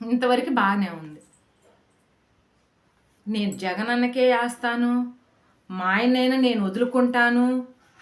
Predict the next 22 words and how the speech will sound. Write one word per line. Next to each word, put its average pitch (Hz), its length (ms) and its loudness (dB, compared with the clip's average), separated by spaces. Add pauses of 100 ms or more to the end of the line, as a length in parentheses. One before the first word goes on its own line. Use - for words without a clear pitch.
అని 196 180 -2
ఆమంటము. 185 920 -6 (640)
"నువ్వు 247 160 -2
చంద్రబాబు 247 600 0
నాయుడుకి 247 380 0
వేయాలి, 240 680 -2 (160)
వేయకపోతే 247 580 0
నిన్ను 254 260 2
నేను 208 260 -2
వదిలేస్తానని" 240 720 0
మొగుడు 185 320 -4
అంటము. 196 640 -6 (300)
ఇది 233 160 -2
ఎంతవరకు 240 460 0
కరెక్ట్? 180 400 -10 (1700)
జగనన్న 247 520 0
బాగానే 311 340 2
ఉంటాడు, 180 720 -8
చంద్రబాబు 254 460 0
నాయుడు 320 260 -2
బాగానే 254 340 0
ఉంటాడు. 175 480 -8